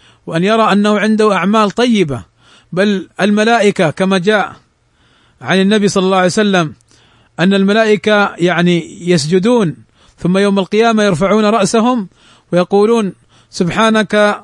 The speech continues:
اللهم ما عبدناك حق عبادتك، ما عبدناك حق، حق عبادتك." والرسل يوم القيامة يقولون: "اللهم سلم سلم، اللهم سلم سلم."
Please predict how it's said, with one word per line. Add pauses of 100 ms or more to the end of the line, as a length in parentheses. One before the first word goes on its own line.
اللهم
ما
عبدناك (440)
حق
عبادتك، (600)
ما
عبدناك
حق،
حق
عبادتك." (400)
والرسل
يوم
القيامة
يقولون: (520)
"اللهم
سلم
سلم، (160)
اللهم
سلم
سلم."